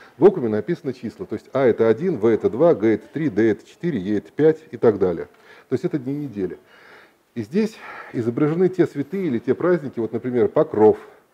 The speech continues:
первое октября. Мы его празднуем четырнадцатое октября, потому что мы сейчас по новому стилю, э, летоисчисления ведем, а до революции семнадцатого года был, э, четырнадцатое октября,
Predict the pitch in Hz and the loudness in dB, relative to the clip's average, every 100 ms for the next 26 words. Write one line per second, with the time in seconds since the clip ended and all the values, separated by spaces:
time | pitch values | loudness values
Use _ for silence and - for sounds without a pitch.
0 | _ _ _ _ 147 175 131 98 85 117 | _ _ _ _ 2 4 6 4 2 -4
1 | 107 131 107 95 85 - _ _ - 131 | -4 -4 0 0 0 -8 _ _ -4 -2
2 | 147 156 135 147 135 - 185 180 - 107 | 2 2 2 0 -6 0 0 2 0 -2
3 | - 104 98 80 - - - - 113 135 | -2 -2 -2 -2 -12 -20 -20 -10 -2 0
4 | 139 139 120 117 131 - - 120 - - | 0 0 0 0 -4 -6 -2 0 0 -2
5 | 127 151 175 131 113 - 107 92 - _ | -2 0 0 -2 -4 -4 -4 -4 -6 _
6 | _ _ - - _ _ 107 110 107 107 | _ _ -20 -20 _ _ -4 0 0 0
7 | 113 107 - 131 107 104 98 104 87 - | -2 -6 -8 -2 -2 -2 -2 -4 -4 -18
8 | - - 110 110 104 98 - - _ _ | -16 -4 0 2 0 -2 -14 -20 _ _
9 | 110 135 117 98 - - - 117 127 131 | 4 6 6 2 -6 -20 -4 2 4 2
10 | - 113 131 127 - 143 170 202 101 123 | -2 -10 -6 -6 -4 -4 0 0 0 0
11 | 135 117 104 98 117 - - 147 120 - | 2 0 -4 -6 -8 -10 -6 -2 -2 -2
12 | 117 135 151 208 196 | -4 0 4 4 2